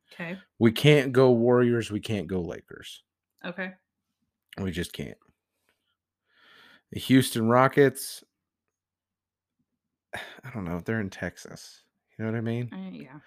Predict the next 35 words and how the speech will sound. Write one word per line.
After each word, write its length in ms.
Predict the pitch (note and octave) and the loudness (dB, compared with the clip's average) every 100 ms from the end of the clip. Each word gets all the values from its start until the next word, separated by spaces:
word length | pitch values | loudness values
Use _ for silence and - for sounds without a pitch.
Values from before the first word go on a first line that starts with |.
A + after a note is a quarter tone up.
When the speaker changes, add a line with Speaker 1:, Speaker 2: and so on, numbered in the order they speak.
| - | -18
Speaker 1:
That's 180 | F3 - | -18 -16
a 120 | D3+ - | -16 -10
Speaker 2:
You 80 | G2+ | -8
Speaker 1:
red 180 | E3 D#3 | -8 -8
Speaker 2:
mm, 100 | F2+ | -8
Speaker 1:
flag 200 | D#2 F2 | -8 -6
Speaker 2:
mm, 200 | F2 D#2 | -6 -4
Speaker 1:
going. 120 | G2 | -4
Speaker 2:
yeah, 220 | F2+ E2 D#2+ | -2 -2 -4
Speaker 1:
<laughs> 40 | |
Speaker 2:
no. 320 | F#3+ F2 E2 - - - - _ - | -4 -4 -4 -8 -10 -12 -18 _ 0
Indiana 500 | B2 A#2+ A#2+ G#2+ F#2+ | 4 6 6 6 2
Pacers, 680 | - A#2 A2+ A#2 A2+ G#2+ - - | 2 2 2 0 -2 -2 -12 -14
stupid 420 | - - - F2 | -6 -4 -4 -4
name, 260 | F2 F2 F2 | -4 -4 -8
stupid 340 | - F2 E2 F2+ | -10 -10 -8 -6
logo. 400 | F2+ F2 F2+ F#2 | -6 -4 -4 -4
We 60 | B2 | -12
just 220 | B2 - | -12 -10
can't. 260 | F2 D#2 - _ _ _ _ - - _ _ - | -8 -8 -12 _ _ _ _ -20 -20 _ _ -2
You 80 | G#2+ | 4
got 160 | G#2+ | 4
the 120 | - | 6
L 160 | A#2 B2 | 6 6
A 80 | A#2+ | 4
Clippers 520 | - D#3 - E2 - | 4 2 2 -4 -2
is 160 | F2+ F#2+ | -6 0
what 100 | G2 | 2
I 80 | F#2 | 2
was 100 | - | 2
telling 280 | B2+ A#2 | -2 0
you 140 | F#2+ E2 | -2 -4
about. 340 | D#2+ D#2 A#1+ _ _ | -4 -4 -4 _ _
You 140 | F#2+ F2+ | -8 -6
know, 200 | F2+ | -6